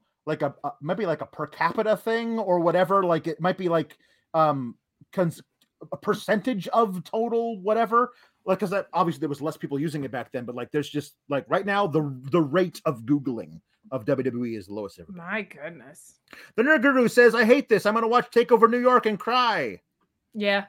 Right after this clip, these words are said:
Speaker 2: that's the mood.
Speaker 1: It's a good, good idea. Um, uh, <clears throat> Sean Blanford says,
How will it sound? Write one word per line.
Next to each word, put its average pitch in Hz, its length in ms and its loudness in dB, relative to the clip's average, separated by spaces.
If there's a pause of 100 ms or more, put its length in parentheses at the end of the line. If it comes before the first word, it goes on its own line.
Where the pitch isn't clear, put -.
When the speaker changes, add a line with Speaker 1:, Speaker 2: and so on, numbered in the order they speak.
(100)
Speaker 2:
that's 233 220 -10
the 208 120 -12
mood. 190 320 -10 (360)
Speaker 1:
It's - 40 -20
a 104 120 -12
good, 90 220 -14
good 104 140 -14
idea. 90 300 -14 (640)
Um, 147 600 2 (140)
uh, 123 580 -4 (580)
<clears throat> - 580 -18
Sean 202 420 0
Blanford 208 600 -2 (300)
says, 156 720 -2